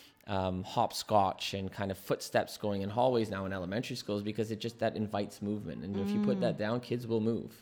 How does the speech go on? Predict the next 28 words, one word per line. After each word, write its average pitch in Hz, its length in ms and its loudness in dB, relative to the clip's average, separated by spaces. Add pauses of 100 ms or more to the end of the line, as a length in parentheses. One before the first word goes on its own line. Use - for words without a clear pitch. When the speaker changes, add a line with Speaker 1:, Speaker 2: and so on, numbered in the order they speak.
(380)
Speaker 1:
Um, 95 280 0
you, 101 180 2
you 107 160 0
have 110 160 6
a 107 60 8
hopscotch 110 540 2
thing 120 140 0
there, 120 140 2
I 110 80 2
guarantee 107 540 2
there's 98 240 0
some 104 200 0
kids 104 240 0
that 98 120 0
are 98 60 0
gonna 98 200 0
hopscotch 101 580 -2
throughout 98 200 -2
the - 80 -8
halls. 104 480 -4 (400)
So - 100 2
it's, 123 140 2
it's 127 180 0
small 139 400 6
things 135 340 2
like 110 220 2
this 117 260 0
that 107 360 2